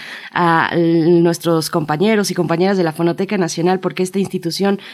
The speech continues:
ha obtenido el registro de memoria del mundo, eh, eh, y, y gracias, esto gracias al acervo sonoro de Álvaro Galvez y Fuentes,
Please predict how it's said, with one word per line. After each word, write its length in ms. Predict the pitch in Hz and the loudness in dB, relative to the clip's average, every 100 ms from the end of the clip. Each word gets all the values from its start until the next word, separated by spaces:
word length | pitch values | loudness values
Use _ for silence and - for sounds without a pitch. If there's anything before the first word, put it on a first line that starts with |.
| - | -8
ha 80 | 165 | -6
obtenido 340 | 180 190 190 | 0 2 4
el 80 | 190 | 4
registro 420 | 175 180 190 196 | 0 -2 -2 0
de 80 | 185 | 2
memoria 400 | 175 175 208 202 | 4 4 2 2
del 140 | 180 175 | 2 2
mundo, 440 | 190 190 196 - | 2 2 -2 -2
eh, 340 | 151 160 165 - | -2 0 0 -2
eh, 380 | - 165 151 110 | -2 0 0 -4
y, 320 | - 80 180 - | -6 -6 -6 -6
y 120 | 180 | -4
gracias, 520 | 196 247 277 226 - - - | 0 -2 0 -4 -4 -12 -12
esto 220 | - 185 196 | -6 -2 0
gracias 400 | 185 190 185 - | 0 -2 -4 -2
al 140 | 170 | -2
acervo 400 | 156 190 175 190 | -2 -2 0 -2
sonoro 460 | 180 170 170 175 185 | -2 0 2 2 2
de 220 | 170 156 | 2 0
Álvaro 340 | - 175 175 170 | -2 -2 0 0
Galvez 300 | 180 175 180 | 0 0 -2
y 20 | 151 | -4
Fuentes, 500 | 202 185 - 160 | -4 -2 -4 -8